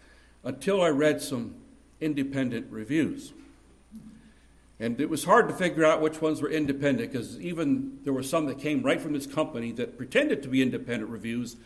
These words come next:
comparing everything, and of course rating this one the best.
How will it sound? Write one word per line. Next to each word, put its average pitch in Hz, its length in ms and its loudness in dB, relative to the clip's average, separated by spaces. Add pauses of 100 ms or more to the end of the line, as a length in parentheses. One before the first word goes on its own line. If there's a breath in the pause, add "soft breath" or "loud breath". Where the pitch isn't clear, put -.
comparing 139 480 2
everything, 123 460 -2 (180 loud breath)
and 123 100 -2
of 123 80 -6
course 139 180 0
rating 135 340 2
this 131 180 -2
one 110 140 -8
the 110 60 -8
best. 135 480 0